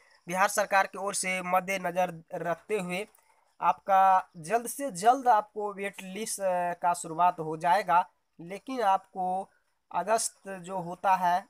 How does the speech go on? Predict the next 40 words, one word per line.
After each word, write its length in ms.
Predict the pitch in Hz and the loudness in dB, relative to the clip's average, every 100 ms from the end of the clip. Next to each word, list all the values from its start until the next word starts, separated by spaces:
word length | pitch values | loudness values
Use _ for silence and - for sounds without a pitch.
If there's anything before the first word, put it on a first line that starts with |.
| - | -2
आपको 420 | 165 175 - 180 | 0 0 -2 -14
पन्द्रह 480 | 165 170 175 185 175 | -8 -8 -4 0 0
अगस्त, 380 | 160 170 190 - 165 | 0 -4 -4 -8 -18
उसके 280 | - 175 | -16 -14
बाद 400 | 160 160 165 202 | -4 2 4 2
ही 280 | 165 202 185 | -2 -12 -12
इसका 360 | 180 - 165 170 - _ _ - | -12 -6 -4 -4 -6 _ _ -10
कोई 220 | 180 202 | -8 -8
डिसीजन 440 | 160 165 175 185 180 - | -8 -8 -4 -4 -4 -2
आप 200 | 160 - | -2 -2
सबों 400 | - 165 175 202 | -8 -6 -4 -6
के 140 | 185 | -8
बीच 320 | 165 175 - | -12 -14 -12
निकलने 420 | 165 160 170 160 156 | -12 -6 -4 -4 -2
वाला 260 | 160 160 | 0 0
है। 260 | 160 151 135 _ _ _ 175 | 0 -4 -4 _ _ _ -4
अभी 240 | 170 214 | -4 -4
इसमें 440 | 196 185 185 185 185 - | -12 -10 -10 -10 -10 -4
टाइम 380 | 175 185 190 | -4 -4 -8
लगेगा। 540 | 170 165 175 170 151 127 _ _ _ 165 | -8 -6 -4 0 0 0 _ _ _ -16
तो 80 | |
जो 220 | 156 202 240 | -6 -2 -2
भी 160 | 240 | -4
छात्र 520 | - 202 190 208 185 | -6 0 2 2 -4
जिसको 600 | 170 175 - 196 202 208 - | -8 -6 -6 -4 -4 -6 -8
अदर 240 | 170 190 185 | -2 0 0
जॉब 300 | 160 175 175 | 0 -4 -4
में 180 | 180 | -8
होता 360 | 170 165 165 190 | -8 -8 0 2
है 260 | 175 180 - _ _ | 2 0 -4 _ _
वो 80 | 180 | 2
आप 220 | 185 180 180 | 4 4 2
वहाँ 200 | 175 180 | -4 -4
पे 160 | 180 | -4
ज्वाइन 320 | 160 175 185 | -4 -2 -2
कर 200 | 185 180 | -2 -6
ले। 240 | 175 180 214 _ _ _ - | -4 -8 -10 _ _ _ -10
अगर 320 | 160 165 170 | -6 -2 -2
तब 240 | 165 165 165 | -2 -6 -4
तक 120 | 175 | -8